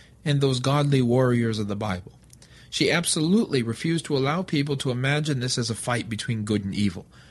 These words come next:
The North was corrupt, filled with sympathizers to the South, she said.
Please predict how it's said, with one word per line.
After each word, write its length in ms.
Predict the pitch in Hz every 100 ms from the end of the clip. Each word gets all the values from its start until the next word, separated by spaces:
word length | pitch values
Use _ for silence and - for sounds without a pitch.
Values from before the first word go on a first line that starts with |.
| -
The 60 | 117
North 300 | 131 127 -
was 140 | 101
corrupt, 500 | - - 147 214 220 -
filled 280 | - 127
with 120 | 123 110
sympathizers 760 | - 160 151 139 131 120 117
to 120 | - 113
the 100 | 113
South, 480 | - 165 104 - -
she 160 | - 104
said. 280 | - 90